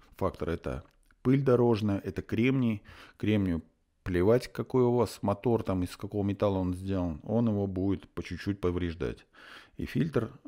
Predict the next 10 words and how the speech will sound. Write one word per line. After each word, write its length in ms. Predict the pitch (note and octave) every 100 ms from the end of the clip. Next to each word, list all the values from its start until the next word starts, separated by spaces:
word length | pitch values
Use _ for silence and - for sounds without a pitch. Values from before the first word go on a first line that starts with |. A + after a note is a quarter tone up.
| A3+
масляный 800 | - G2 G2 - F2 F2 D#2+ F2 -
не 200 | F#2+ G2+
удержит 420 | F2 E2 D2+ D2
эти 160 | C#2+
ч-, 280 | - - -
частицы, 400 | A2+ G#2 E3+ E3+
которые 340 | - F#2+ A2 F#2+
наносят 320 | F2 G2 -
максимальный 480 | D2 - F2+ F#2 F2
вред. 320 | D#2+ C#2+ -